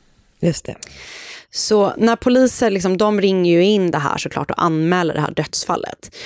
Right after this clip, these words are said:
Speaker 2: Och när de då liksom berättar vidare om vad som har hänt så berättar de ju då, eh, att Robert har faktiskt dragit en lång kniv när han har kommit ut ur bilen.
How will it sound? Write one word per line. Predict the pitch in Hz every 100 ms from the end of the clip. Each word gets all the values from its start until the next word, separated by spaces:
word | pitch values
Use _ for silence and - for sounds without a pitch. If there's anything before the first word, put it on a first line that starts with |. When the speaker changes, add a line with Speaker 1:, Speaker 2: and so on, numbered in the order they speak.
| - - -
Speaker 2:
Och | 190 -
när | 196 208 220 220
de | 220 202
då | 165 151
liksom | - - 165
berättar | 180 175 - -
vidare | 160 190 160 160 208
om | 170 151
vad | 165
som | - 156
har |
hänt | 170 226 190 247 -
så | - 196
berättar | 214 226 - -
de | 208 214
ju | 185
då, | 160 - - - -
eh, | 165 156 -
att | 156 165
Robert | 170 220 196 202 -
har | - 156 50 -
faktiskt | - 143 - 156 147
dragit | - 196 156 156 202 - -
en | 170 165
lång | 147 - - _
kniv | - 233 - - -
när | - 151
han | -
har |
kommit | - 147 147 -
ut | - -
ur |
bilen. | 156 185 - -